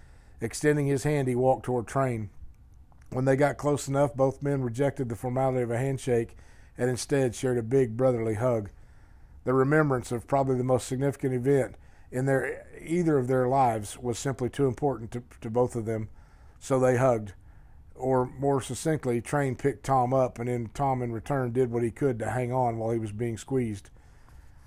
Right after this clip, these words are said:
After Tom was put back on the floor, he began straightening his clothing and to a round of applause. No one really knew why they were applauding. It just seemed like the right thing to do.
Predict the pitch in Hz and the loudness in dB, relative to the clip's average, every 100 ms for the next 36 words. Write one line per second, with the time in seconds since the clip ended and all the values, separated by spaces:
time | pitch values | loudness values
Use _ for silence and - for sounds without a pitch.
0 | - - 147 135 160 156 143 - 156 147 | -2 0 2 2 2 2 0 0 2 4
1 | 147 147 135 120 156 147 139 135 127 139 | 2 2 -2 -4 -2 2 2 0 -2 -4
2 | 123 - 139 131 123 - 147 139 127 117 | -4 -4 -2 -2 -6 -4 0 2 2 -2
3 | 110 101 - - - - 131 117 139 127 | -6 -8 -16 -20 -10 0 2 4 4 4
4 | 117 107 139 131 113 101 - - - - | 2 -2 0 2 0 -4 -12 -20 -20 -20
5 | - 135 165 131 120 131 123 135 131 127 | -2 2 4 2 2 2 4 4 4 4
6 | 127 117 110 - 147 123 123 120 117 127 | 4 2 -2 2 2 2 -2 -4 -2 -4
7 | - 131 127 127 113 120 123 113 - 117 | -4 -4 -2 -2 -4 -2 -2 -2 -4 -6
8 | 110 120 143 110 | -4 0 2 0